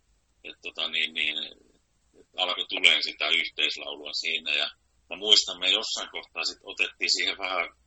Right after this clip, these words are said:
korjaa jos on väärässä, mutta tota niin, taidettiin ottaa vähän siihen jotain sanotustakin siihen, siihen tota videoon mukaan, että, että ne tietyllä tavalla ne sanat jäisi paremmin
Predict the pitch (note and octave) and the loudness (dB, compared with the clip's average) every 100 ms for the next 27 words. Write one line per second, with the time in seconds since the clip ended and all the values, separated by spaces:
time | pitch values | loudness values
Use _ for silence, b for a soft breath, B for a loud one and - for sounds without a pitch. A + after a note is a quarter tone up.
0 | _ _ _ _ _ _ _ F#2+ F2+ F2 | _ _ _ _ _ _ _ 2 8 10
1 | E2 - F2 E2+ F#2 E2+ D2+ - D2 D2 | 8 4 0 0 2 2 0 -2 -4 -8
2 | - E2+ - D#2+ D#2+ D#2 - F2+ F2 F#2 | -16 -14 -14 -16 -14 -12 0 0 0 -6
3 | F2+ - F2 F2+ F#2+ F2+ F2 F2+ - F2+ | -6 -4 -2 0 0 0 0 -2 -4 0
4 | E2+ G#2 F#2 D#2+ - - - D2 D2 C#2+ | 0 0 -2 -4 -6 -8 -6 -6 -6 -6
5 | - - _ _ _ _ _ _ _ _ | -8 -10 _ _ _ _ _ _ _ _
6 | - - E2+ D2+ D2 - D2+ E2+ E2 D2+ | -6 0 2 2 0 -6 0 0 4 4
7 | C#2 C#2+ D2+ D2+ - D2 C2+ C#2 D2 D2 | 4 0 -12 -12 0 0 0 -6 -8 -2
8 | - - D#2+ - F2 D#2+ D#2 D#2 D#2+ D#2 | -2 2 2 4 4 4 4 0 0 2
9 | D#2 - _ _ _ _ - E2+ D#2+ - | 0 0 _ _ _ _ -10 -6 -6 -6
10 | - - F2+ E2 D#2 D2 D2+ D#2+ D#2+ D#2 | -10 -4 -2 -2 0 0 -2 -2 0 2
11 | D2+ | 0